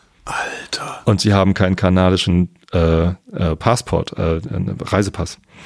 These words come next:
Speaker 1: Ne, aber, aber, aber
Speaker 2: So, natürlich haben wir das nicht. So, wir wollen ja gar nicht nach Kanada. Also wir wollten
Speaker 1: Und es
Speaker 2: nie
Speaker 1: gibt
Speaker 2: nach Kanada
Speaker 1: keine,
Speaker 2: und
Speaker 1: gibt es, das kann doch gar nicht sein. Es muss doch, äh, du, das gibt, gibt's keine so eine
Speaker 2: Transitbereich geben.
Speaker 1: Umsteigevisa, äh
Speaker 2: Hätte ich, hätte ich, hätte ich mir auch gewünscht. So, es gibt anscheinend ein elektronisches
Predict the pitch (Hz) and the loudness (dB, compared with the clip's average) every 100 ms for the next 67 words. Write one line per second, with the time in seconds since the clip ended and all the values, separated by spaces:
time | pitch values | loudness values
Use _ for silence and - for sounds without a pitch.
0 | - - - 165 165 147 139 143 143 143 | -20 -20 -4 0 2 2 2 0 0 0
1 | 98 104 101 170 135 90 90 85 85 - | -2 0 2 2 2 0 0 -2 -4 -4
2 | - 110 90 87 92 143 107 82 87 82 | -4 2 2 2 2 2 2 -2 -2 -4
3 | - 87 87 85 104 - 98 90 90 95 | -2 -2 0 -2 -4 -6 -4 -2 0 2
4 | 127 151 147 87 - 107 110 127 127 107 | 4 4 2 0 -2 0 4 4 4 2
5 | - 147 - 110 131 143 127 120 131 127 | 0 0 -2 -2 0 2 2 2 2 2
6 | 113 127 131 - - 117 117 117 - - | 2 0 0 -2 -6 -6 -6 -6 -6 -6
7 | - - - - 113 165 135 131 90 127 | -8 -6 -4 0 2 4 4 4 4 4
8 | - 143 160 143 165 175 165 156 - 135 | 4 4 4 2 2 2 2 -2 -4 -8
9 | - 135 - 90 127 - - - - 98 | -10 -12 -4 -4 -6 -14 -14 -10 -2 -2
10 | 110 - - 101 98 - - 131 - - | -2 -4 -4 -2 -2 0 0 0 0 0
11 | 87 85 - 95 85 87 135 - 98 107 | 4 2 2 2 4 2 0 2 2 2
12 | 104 90 95 - 123 147 - | 2 2 0 2 0 2 0